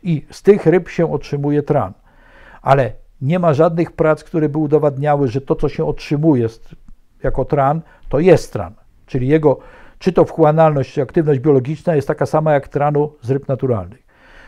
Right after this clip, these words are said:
Zupełną fikcją wydaje się być tran z jakiejś, y,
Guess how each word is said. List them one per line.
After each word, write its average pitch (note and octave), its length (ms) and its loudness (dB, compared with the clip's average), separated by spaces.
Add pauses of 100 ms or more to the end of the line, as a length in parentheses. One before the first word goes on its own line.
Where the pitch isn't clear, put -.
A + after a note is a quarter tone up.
(140)
Zupełną E3 440 0
fikcją E3 440 -2
wydaje C#3+ 340 -2
się D#3 140 -6
być C3+ 280 -8
tran D3 340 -2 (120)
z A#2+ 100 -6
jakiejś, C3+ 260 -6 (540)
y, A2+ 300 -2